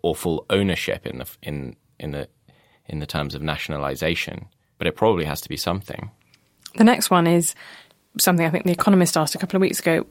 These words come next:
Speaker 2: which is, should you be paid for your data? I mean, you talk about the fact that companies are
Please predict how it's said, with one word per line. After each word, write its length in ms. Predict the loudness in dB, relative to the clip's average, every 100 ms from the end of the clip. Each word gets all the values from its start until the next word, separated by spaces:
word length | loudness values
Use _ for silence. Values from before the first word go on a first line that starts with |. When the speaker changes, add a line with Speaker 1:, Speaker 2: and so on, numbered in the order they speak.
| -8
Speaker 2:
which 320 | -2 2 4
is, 120 | 4
should 240 | 4 4
you 120 | 6 6
be 160 | 6
paid 420 | 4 4 6 6
for 140 | 4 4
your 180 | 4 4
data? 380 | 4 2 0
I 60 | 0
mean, 120 | 2
you 80 | 2
talk 160 | 0 0
about 160 | -2
the 80 | -2
fact 200 | -2 -2
that 260 | -2 -4 -6
companies 420 | -4 0 0 2
are 240 | 0 0